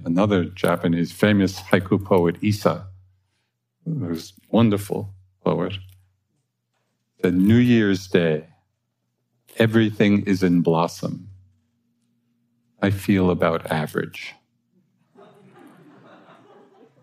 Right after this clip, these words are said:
Yeah,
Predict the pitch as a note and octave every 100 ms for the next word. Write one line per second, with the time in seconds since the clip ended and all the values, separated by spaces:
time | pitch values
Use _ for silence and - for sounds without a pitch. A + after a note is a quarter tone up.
0 | - _ _ _ _ _ _ _ _ _
1 | _ _ _ _ _ _ _ _ - F3
2 | A2+